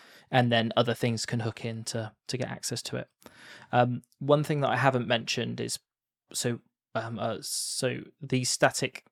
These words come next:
analyzers, which are effectively the tools that run, you know, automatically, and there's also one called CredScan, um, which looks for, uh, credentials that are baked into your,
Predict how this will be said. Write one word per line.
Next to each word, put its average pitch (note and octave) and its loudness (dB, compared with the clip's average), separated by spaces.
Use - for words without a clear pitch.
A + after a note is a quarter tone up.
analyzers, A2+ 0
which - -4
are A#2+ 2
effectively A#2 -2
the A#2 -4
tools B2 -4
that B2 0
run, A#2+ 2
you B2 -2
know, A#2 -4
automatically, A#2+ -2
and B2 0
there's A#2+ 2
also B2+ 4
one A#2+ 0
called A#2+ 0
CredScan, A#2 0
um, A#2 0
which - -2
looks - 0
for, A#2+ 0
uh, A2+ -2
credentials A#2+ 0
that - -2
are A#2+ -2
baked - -2
into A#2+ -4
your, A#2 -4